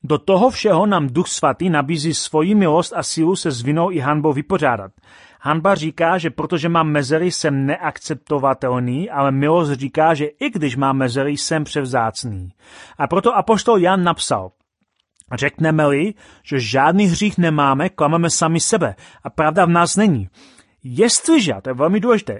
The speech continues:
jestliže své hříchy vyznáváme, on, Bůh, je věrný a spravedlivý, aby nám hříchy odpustil a očistil nás od každé nepravosti. Tady vidíme, co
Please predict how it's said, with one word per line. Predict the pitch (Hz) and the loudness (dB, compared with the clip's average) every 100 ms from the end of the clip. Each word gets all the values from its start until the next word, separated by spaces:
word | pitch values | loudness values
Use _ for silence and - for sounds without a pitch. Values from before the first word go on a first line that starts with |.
| _ | _
jestliže | 135 135 226 - - 285 202 165 | -10 0 2 2 2 2 4 2
své | - - 180 214 | 0 0 4 4
hříchy | 175 202 - 190 | 4 -2 -2 -2
vyznáváme, | 160 151 143 139 131 127 123 175 _ _ _ _ | 0 0 2 2 2 2 0 -4 _ _ _ _
on, | 175 196 226 269 349 _ _ _ _ | 2 4 4 2 0 _ _ _ _
Bůh, | 123 143 185 269 - _ _ _ | -4 -2 0 -2 -6 _ _ _
je | 151 156 | -2 0
věrný | 117 139 190 254 262 220 226 247 | -2 0 2 4 4 4 4 0
a | 185 | -4
spravedlivý, | - - 196 196 196 147 127 113 117 202 - _ _ _ _ _ | -4 0 2 4 2 2 -2 -4 -6 -8 -12 _ _ _ _ _
aby | 147 147 185 | -6 0 2
nám | 185 | 2
hříchy | 156 131 180 - 247 | 2 0 -2 0 0
odpustil | 170 - 156 - - 139 139 233 285 _ _ _ - - - | -2 -2 -4 -4 -6 -4 -2 -4 -8 _ _ _ -20 -20 -4
a | 139 160 | -4 0
očistil | 156 - 180 - 196 185 | -2 -2 -4 0 2 4
nás | 156 180 226 | 2 2 -2
od | 156 | -10
každé | - 170 160 | -4 -2 0
nepravosti. | 165 160 180 170 165 - 95 113 _ _ _ _ - - | 0 0 0 0 0 -4 -14 -16 _ _ _ _ -20 -2
Tady | 156 208 | 0 2
vidíme, | 175 170 190 185 196 | 0 0 2 2 0
co | - - 180 175 170 | -4 0 2 4 2